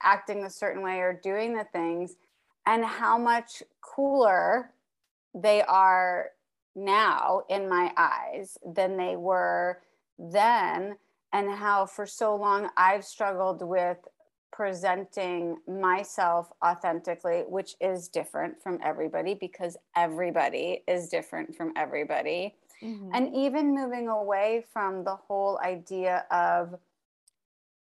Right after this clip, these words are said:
Speaker 1: a group decision making or group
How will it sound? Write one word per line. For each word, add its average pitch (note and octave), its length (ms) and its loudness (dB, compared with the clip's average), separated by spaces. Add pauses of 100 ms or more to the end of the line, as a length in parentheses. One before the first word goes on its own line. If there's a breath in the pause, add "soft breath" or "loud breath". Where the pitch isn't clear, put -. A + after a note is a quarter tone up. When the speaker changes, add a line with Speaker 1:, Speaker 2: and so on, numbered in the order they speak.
(120)
Speaker 1:
a G#3+ 60 0
group G#3 360 -2
decision C4+ 580 -2
making F3 760 -2
or F#3 400 2
group G#3 480 0